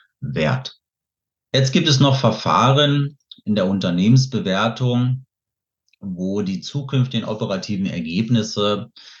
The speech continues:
äh, unbeachtet bleiben. Das sind auf der einen Seite das Substanzwertverfahren.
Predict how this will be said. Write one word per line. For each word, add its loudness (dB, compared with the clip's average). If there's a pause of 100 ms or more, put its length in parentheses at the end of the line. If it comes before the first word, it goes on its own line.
(160)
äh, -12
unbeachtet 2
bleiben. -16 (180)
Das -20
sind -18
auf -20
der -12
einen 2
Seite 2
das -4
Substanzwertverfahren. 2